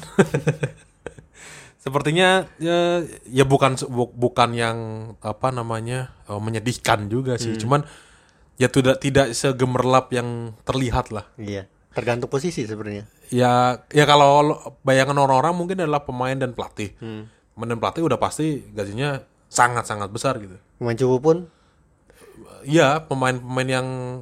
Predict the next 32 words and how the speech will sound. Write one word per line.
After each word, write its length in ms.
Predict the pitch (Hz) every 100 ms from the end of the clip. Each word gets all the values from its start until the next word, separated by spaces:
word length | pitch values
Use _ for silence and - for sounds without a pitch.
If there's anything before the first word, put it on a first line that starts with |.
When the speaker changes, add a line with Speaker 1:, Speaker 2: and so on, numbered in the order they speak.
| - _ _ _
Speaker 1:
nasional 540 | 123 127 127 123 127 127
yang 340 | 123 123 123
dalam 200 | 120 117
artian 520 | 120 113 127 123 120 - - _ _ _ _
tidak 340 | 160 156 143
terkenal 480 | - - 139 117 107
pun 240 | 170 180 180 _ _ _ _
udah 240 | 120 120 113
sangat 400 | 107 101 95 -
besar 240 | - 143
gitu. 200 | 110 92 - _
Speaker 2:
Harusnya 440 | 117 117 - 110
ya, 100 | 95 - _
kalau 300 | _ - 113
nggak 80 | 110
Speaker 1:
Harusnya 0 |
sih 100 | 127
Speaker 2:
ditunggak. 300 | 120 123 107
Speaker 1:
ya. 80 | 104 - - -
Harusnya 380 | 101 101 104 110
ya. 160 | 110
Speaker 2:
Nah. 180 | 104 95 - - _ _ - _ _
Speaker 1:
Kayak 320 | 110 120 120
misalkan 360 | 123 120 123 139
pemain-pemain, 680 | 135 123 120 123 123 120 123 123 123 - _ _ _ _ _
eh, 480 | 113 110 110 110 107 107
biasa-biasa 880 | 113 120 139 139 131 135 127 113 117
saja, 480 | 110 101 101 120 -
Speaker 2:
Hmm. 220 | 113 110
Speaker 1:
standarnya 500 | 104 120 123 113 117
Liga 220 | 113 107
Satu. 340 | - - 98